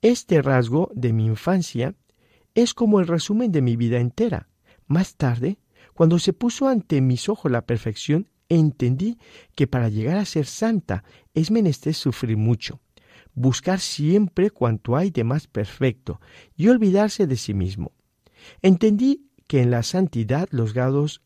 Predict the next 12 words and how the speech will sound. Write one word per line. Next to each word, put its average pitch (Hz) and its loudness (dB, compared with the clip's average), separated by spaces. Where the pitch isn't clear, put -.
son 120 -2
numerosos, 117 -2
que 185 4
en 185 6
cada 254 2
alma 240 2
es 131 0
libre 214 4
para 131 -2
responder 135 0
a 147 0
las 135 0